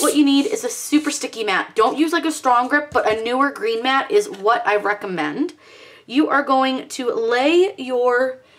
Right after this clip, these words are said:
design down onto your mat. You can trim off this little edge right here if you want, but I'm not gonna bother.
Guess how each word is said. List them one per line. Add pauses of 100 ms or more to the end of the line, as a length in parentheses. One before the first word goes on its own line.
(340)
design
down
onto
your
mat. (300)
You
can
trim
off
this
little
edge
right
here
if
you
want,
but
I'm
not
gonna
bother.